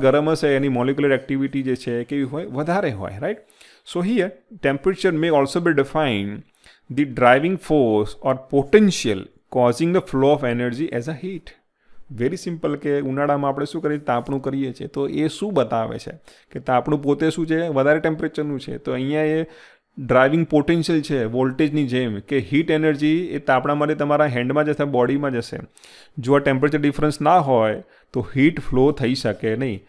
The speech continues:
So to flow the heat, you must have a delta T. એટલે કહી શકાય ભાઈ આ ટેમ્પરેચર વધારે હોવું જોઈએ અને સામેની જે બોડી છે એનું ટેમ્પરેચર ઓછું હોવું જોઈએ. તો ગ્રેડિયન્ટ હોવું જોઈએ,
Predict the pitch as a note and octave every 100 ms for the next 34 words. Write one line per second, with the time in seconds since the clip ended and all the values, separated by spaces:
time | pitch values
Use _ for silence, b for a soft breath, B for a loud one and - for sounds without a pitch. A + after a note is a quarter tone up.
0 | b b - C3+ C3 D3 - C#3 D#3+ F3+
1 | C#3 C#3+ B2 B2+ - _ - C3 A#2 A#2
2 | D#3 - - B2 B2+ F#3 - b b -
3 | A2 G#2+ G#2+ A#2+ A#2 C#3+ G#2+ - - A#2+
4 | C3 D3+ D3 C3+ C3 C3 C3 C3 A#2 B2
5 | B2 B2 B2 D3 E3+ A#2 A2+ A2 A2+ A2
6 | A2 A#2 b b A2+ A2+ A2+ A2+ C#3 C#3
7 | C3 A#2+ A#2 A#2 A#2 A#2+ A#2 A2 A2+ C3
8 | C3 B2+ - C3 G#2 G#2 A2 A#2+ G#2+ A2+
9 | B2 D#3 D#3+ B2+ A2+ G2+ G2 F#2+